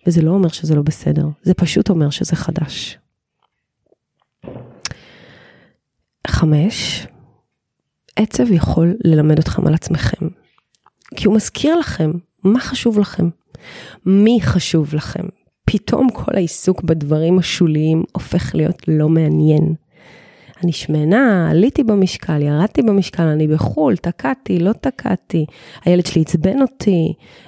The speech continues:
העובדת שלי הכעיסה אותי, זה לא מעניין יותר. העצב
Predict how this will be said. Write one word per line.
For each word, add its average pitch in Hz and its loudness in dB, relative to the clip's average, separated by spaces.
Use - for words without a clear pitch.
העובדת 156 0
שלי - 0
הכעיסה - -4
אותי, 170 -6
זה 180 0
לא 202 4
מעניין 185 2
יותר. 165 -2
העצב - -2